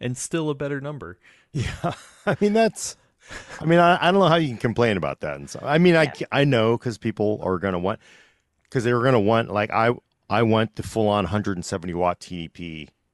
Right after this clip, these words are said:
Speaker 2: performance at sixty-five watts is what people are, are w-, wishing they got. And I'm just not, like,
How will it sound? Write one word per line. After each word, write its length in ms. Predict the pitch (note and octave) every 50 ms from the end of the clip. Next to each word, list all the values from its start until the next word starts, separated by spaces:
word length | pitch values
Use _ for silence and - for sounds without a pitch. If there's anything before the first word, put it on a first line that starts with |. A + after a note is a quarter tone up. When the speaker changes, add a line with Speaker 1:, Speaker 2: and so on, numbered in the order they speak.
| _ _
Speaker 2:
performance 760 | - G2 F2+ - F2 D#2+ D2+ D2+ C#2+ C#2 - - - - - _ _ _ _ _ _ _ _ _
at 220 | A2+ A#2 A#2 - -
sixty-five 720 | - A#2+ - - - - A#2 F#2 - A2+ G#2 F#2+ F2+ D2
watts 400 | D#2+ E2+ D#2+ C2+ - - - -
is 220 | - - D2 -
what 160 | F2 D#2+ - -
people 260 | - F2+ - - E2
are, 200 | D#2+ D2+ D2+ D2+ D#2+ - _ _
are 180 | - F2+ E2+
w-, 260 | D#2 D#2 D#2 E2+ F2+ - -
wishing 380 | F#2+ F2+ G#2+ G#2+ - C#3 C#3
they 120 | C3 C3 C3+
got. 280 | B2 C3+ C3+ C#3 -
And 120 | - F#2 F#2+
I'm 180 | G2 G#2+ A2
just 180 | F#2+ G2 F2+ -
not, 160 | G2+ F#2+ E2+
like, 260 | D#2+ E2+ E2+ - _